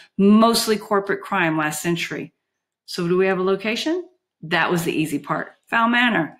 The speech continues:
on a two hundred acre estate on the outskirts of Dublin. Fowl Manor is only about twenty clicks from our current location." Hmm. Root chewed his bottom lip.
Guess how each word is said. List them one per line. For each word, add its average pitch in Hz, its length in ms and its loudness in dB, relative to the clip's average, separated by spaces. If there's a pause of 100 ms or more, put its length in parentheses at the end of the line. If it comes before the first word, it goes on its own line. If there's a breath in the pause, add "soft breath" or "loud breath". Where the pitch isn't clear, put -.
(160)
on 190 120 -2
a 180 60 0
two 269 160 -2
hundred 254 320 4
acre 208 260 2
estate 139 480 -2
on 156 100 -4
the - 160 -6
outskirts 190 460 -4
of 185 80 -6
Dublin. 113 400 -6 (320 soft breath)
Fowl 220 220 2
Manor 196 280 2
is 175 80 -2
only 185 240 0
about 165 300 0
twenty 196 340 -4
clicks - 320 -10
from 165 160 -4
our 151 100 -6
current 170 300 -2
location." 160 560 -6 (800)
Hmm. 170 460 -4 (320)
Root 180 220 0
chewed 185 200 -2
his 165 140 -4
bottom 170 340 0
lip. 170 240 -4